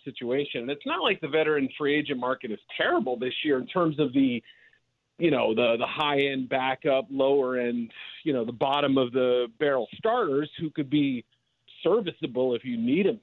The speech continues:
to. When there's a, the Tyrod Taylor types and the Ryan Fitzpatricks and, you know, that, that sort of quarterback, and,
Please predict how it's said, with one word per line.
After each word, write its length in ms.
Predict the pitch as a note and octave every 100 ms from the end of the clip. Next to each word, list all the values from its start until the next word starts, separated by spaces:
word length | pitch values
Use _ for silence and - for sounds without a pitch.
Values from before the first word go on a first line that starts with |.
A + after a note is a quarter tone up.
| -
to. 280 | G#2 F2 - - _ _
When 100 | -
there's 220 | C#3 C3 C3+
a, 220 | C3 C3
the 160 | C3 C3 - -
Tyrod 380 | C3+ C3 B2+ B2+ -
Taylor 320 | C3+ B2+ B2+ -
types 300 | B2+ B2+ A2+ -
and 80 | C3+
the 60 |
Ryan 340 | B2+ B2+ C3 B2
Fitzpatricks 840 | C#3+ C3 - A#2 B2 - B2+ A#2+ -
and, 220 | C3+ B2 A2+ - - - - _
you 100 | B2
know, 240 | A#2+ A2+ A2+
that, 200 | C#3+ A#2+
that 180 | C#3 C#3 -
sort 200 | C#3 C3
of 60 | B2
quarterback, 680 | C#3 C3 B2 B2 A#2+ C#3+ -
and, 160 | F#2+